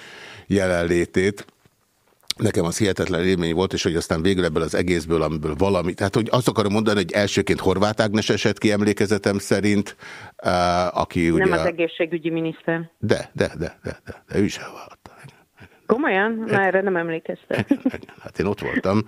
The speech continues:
Speaker 1: és aztán a másodiknak Lakatos Márk esett ki,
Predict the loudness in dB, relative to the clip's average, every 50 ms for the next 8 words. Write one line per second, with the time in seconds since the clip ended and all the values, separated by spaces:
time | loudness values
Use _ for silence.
0 | -6 -14 -16 -14 -14 -14 -12 -6 -4 -2 0 0 2 2 2 2 2 2 2 2
1 | 2 0 0 0 0 -2 -2 0 0 -2 -2 -2 -4 -4 -4 -4 -2 -2 -2 -4
2 | -4 -6 -8 -8 -6 -8 -8 -8 -10 -8 -2 2 2 4 2 2 -2